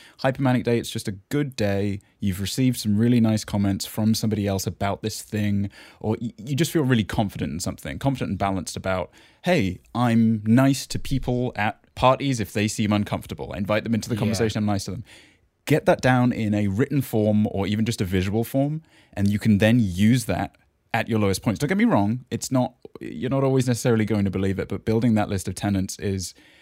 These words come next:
Speaker 1: pretty essential, especially if you don't have somebody else to remind you. My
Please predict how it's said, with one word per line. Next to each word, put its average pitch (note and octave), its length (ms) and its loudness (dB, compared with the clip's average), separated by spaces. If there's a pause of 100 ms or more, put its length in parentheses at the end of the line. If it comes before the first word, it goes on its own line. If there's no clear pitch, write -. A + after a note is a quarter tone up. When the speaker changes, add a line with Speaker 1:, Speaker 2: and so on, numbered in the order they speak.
(520)
Speaker 1:
pretty D3+ 400 2
essential, A2+ 540 2
especially A2 460 -2
if G2+ 100 -6
you G#2+ 60 0
don't G2 140 0
have F#2+ 120 -2
somebody F#2 320 -2
else F#2 160 0
to A2 120 -4
remind F#2 400 0
you. B2+ 440 -2
My G2 520 0